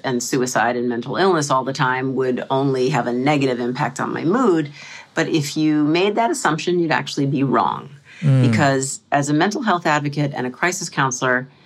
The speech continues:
Speaker 1: it really does improve my mood when I'm actively helping someone who's struggling.
Speaker 2: There it is. Uh, I love this.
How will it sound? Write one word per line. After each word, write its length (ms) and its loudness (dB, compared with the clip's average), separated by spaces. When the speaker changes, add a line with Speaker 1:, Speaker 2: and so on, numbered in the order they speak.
Speaker 1:
it 140 -4
really 320 2
does 420 0
improve 640 0
my 160 0
mood 460 2
when 100 0
I'm 180 0
actively 500 -2
helping 320 0
someone 420 0
who's 200 -6
struggling. 580 -2
Speaker 2:
There 260 4
it 60 0
is. 440 -4
Uh, 60 -2
I 320 2
love 340 0
this. 460 -2